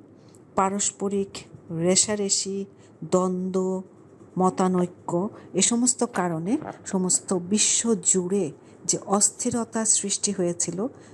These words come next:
যে অস্থিতিশীল অবস্থা এবং, আহ, যুদ্ধংদেহী ভাব সৃষ্টি হয়েছিল দুই পারস-, পারস্পরিক শক্তি জোটের মধ্যে, সেগুলি কমানোর লক্ষ্যে, সেগুলি কমাতে হবে, এই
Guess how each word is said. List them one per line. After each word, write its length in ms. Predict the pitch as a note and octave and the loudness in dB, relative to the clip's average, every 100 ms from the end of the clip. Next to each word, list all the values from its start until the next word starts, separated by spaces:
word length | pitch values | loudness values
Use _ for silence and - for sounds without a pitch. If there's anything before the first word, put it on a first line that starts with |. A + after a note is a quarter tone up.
| - - | -10 -2
যে 120 | F#3 | -2
অস্থিতিশীল 1000 | - G3+ G#3 - A#3+ A#3 A#3 - A#3 G#3 | 2 2 2 0 -4 -6 -4 -2 -2 0
অবস্থা 600 | F3+ F3+ G3 - G#3+ G3+ - | 0 0 0 0 -2 -4 -2
এবং, 340 | F3+ F3+ F3 F3 - - - - | -4 -2 -4 -6 -10 -18 -10 -2
আহ, 420 | E3+ E3 D#3+ F3 F#3 E3+ | 0 0 -2 -2 -2 2
যুদ্ধংদেহী 2250 | A3 - - - A#3 A#3 A3+ A3+ G#3 - F3 F#3 - - - - - - - F3+ G3 F#3+ G3+ G3 | 2 0 -4 0 2 2 0 0 -2 -6 -14 -14 -16 -20 -20 -20 -20 -20 -10 0 0 2 -2 -2
ভাব 260 | - F3 E3+ - - | 0 0 0 -6 -2
সৃষ্টি 420 | - G3 F#3+ - | 0 0 0 -2
হয়েছিল 440 | F#3+ E3+ E3+ E3+ F3+ - - - E3+ | -2 -2 -2 -4 -6 -8 -20 -4 0
দুই 120 | F#3 | 2
পারস-, 420 | F#3 F3 E3+ - - - | 4 2 2 0 -4 -2
পারস্পরিক 680 | G#3+ F#3+ F3 - F3 F3+ F3 | 4 4 2 -2 -2 -6 -4
শক্তি 320 | - F3+ F3+ | -6 -4 -2
জোটের 400 | F3+ D#3+ D#3+ D#3+ | 0 -2 -2 -2
মধ্যে, 380 | E3 D3 - C#4+ - - - | -2 -4 -2 -6 -6 -18 -4
সেগুলি 440 | - F#3 F#3 G3 G3 | 2 2 2 2 2
কমানোর 500 | F#3 F3+ F3 F#3 G#3 - - - - | 2 2 2 2 0 -2 -18 -20 0
লক্ষ্যে, 500 | F3+ G3+ - - E3 - - - - | 4 4 2 -8 -8 -8 -14 -16 -4
সেগুলি 400 | - F3+ F3+ F#3+ - | -2 0 0 0 2
কমাতে 480 | F3+ F3 F3 F#3+ F#3 | 2 2 -2 -4 -6
হবে, 420 | - F#3+ F#3 D#3 - - | 0 0 0 -8 -10 -2
এই 160 | F#3+ | 2